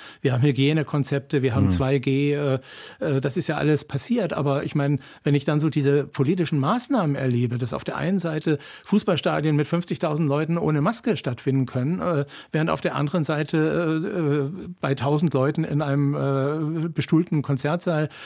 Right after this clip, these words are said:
Speaker 1: äh, nur noch, äh, fünfzig Prozent oder je-, wie jetzt in Bayern fünfundzwanzig Prozent zugelassen werden, dann ist die Message natürlich auch, Konzerte sind uns erstens nicht so wichtig und zweitens sind sie unsicher.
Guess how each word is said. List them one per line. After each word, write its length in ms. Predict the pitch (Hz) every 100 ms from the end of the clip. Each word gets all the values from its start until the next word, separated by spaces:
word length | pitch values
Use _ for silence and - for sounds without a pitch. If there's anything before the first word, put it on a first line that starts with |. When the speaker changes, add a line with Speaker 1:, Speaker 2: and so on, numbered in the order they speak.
| - -
Speaker 1:
äh, 140 | 160
nur 140 | 139
noch, 280 | 151 135 -
äh, 200 | 226 190
fünfzig 360 | 147 160 - -
Prozent 340 | 147 - 220
oder 200 | 170 135
je-, 180 | 123 131
wie 100 | 139
jetzt 200 | 135 135
in 80 | 139
Bayern 240 | 131 139
fünfundzwanzig 600 | 127 147 143 175 208 202
Prozent 300 | - - 135
zugelassen 300 | - 139 127 127 131
werden, 280 | 117 127 143 - - -
dann 140 | 143
ist 240 | - 185
die 80 | -
Message 400 | 147 156 185 -
natürlich 520 | 165 139 - 151 156
auch, 260 | - 147 - - -
Konzerte 500 | 165 143 151 156 160
sind 200 | 156 143
uns 120 | 135
erstens 360 | 127 151 - 147
nicht 180 | 143
so 160 | 120 127
wichtig 360 | 156 - 220 185
und 100 | 160
zweitens 440 | 143 135 151 147
sind 160 | 156 143
sie 140 | 170
unsicher. 400 | 208 262 156 117